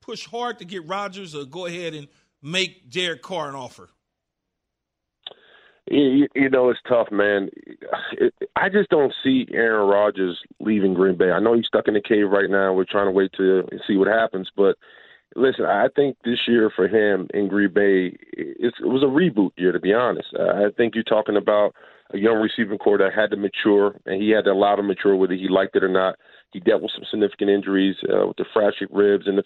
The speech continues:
Speaker 2: thumb. His offensive line was, you know, was spotty at times. His defense failed him. They kinda picked it up in the back end of the season.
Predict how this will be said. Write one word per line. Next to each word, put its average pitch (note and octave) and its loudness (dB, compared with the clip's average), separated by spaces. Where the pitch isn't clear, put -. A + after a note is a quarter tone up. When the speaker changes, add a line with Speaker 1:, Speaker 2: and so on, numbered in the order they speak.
Speaker 2:
thumb. F#2+ 0
His G2 -4
offensive G#2+ 0
line G#2 2
was, G2 -2
you G#2+ -4
know, G2 2
was F#2 -2
spotty G2 2
at F#2+ 0
times. F#2+ -2
His F2+ -12
defense G#2+ -2
failed G2+ 2
him. F#2+ 0
They F#2+ 0
kinda G2+ -2
picked - -10
it G2 0
up F#2+ -2
in F#2+ -6
the F#2 -2
back G2 0
end F#2+ -4
of F2 -6
the F#2+ -6
season. B2+ 0